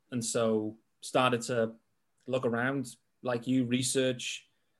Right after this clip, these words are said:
what's the background, what's the history, what, what are the stories, and everything was just overwhelmingly positive. And the word you used there, overqualified, is the words, that's the main word I think I've heard used to describe her for this position,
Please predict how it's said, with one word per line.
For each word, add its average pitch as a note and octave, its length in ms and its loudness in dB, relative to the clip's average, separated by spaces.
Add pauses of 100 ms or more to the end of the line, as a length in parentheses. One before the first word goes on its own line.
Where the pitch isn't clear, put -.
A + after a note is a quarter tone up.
(240)
what's A#2+ 240 -2
the A2+ 60 -2
background, B2+ 580 2
what's A#2+ 180 0
the A#2 80 -4
history, B2+ 460 0
what, A#2 280 -2
what A#2+ 140 4
are A#2 60 2
the A2+ 40 0
stories, A#2 600 6
and A2+ 220 -2
everything A#2 480 2
was G#2+ 100 -4
just - 400 -6 (180)
overwhelmingly A#2 680 0
positive. A#2 580 -4 (380)
And A2 380 0 (640)
the C3 80 2
word C#3 280 8
you C#3 80 2
used C#3+ 260 2
there, A#2+ 140 4
overqualified, A#2+ 800 0
is A2 100 -2
the A#2 100 -2
words, A#2+ 480 0
that's C#3 220 -4
the C3+ 80 -4
main C#3+ 440 0
word C3 280 4
I A2+ 80 0
think A2+ 240 -4
I've A2 160 -4
heard A#2 240 -2
used A#2 580 0
to B2 60 -10
describe A#2+ 680 -2 (1000)
her C#3+ 200 6
for C3 140 0
this B2 160 2
position, A#2+ 540 -4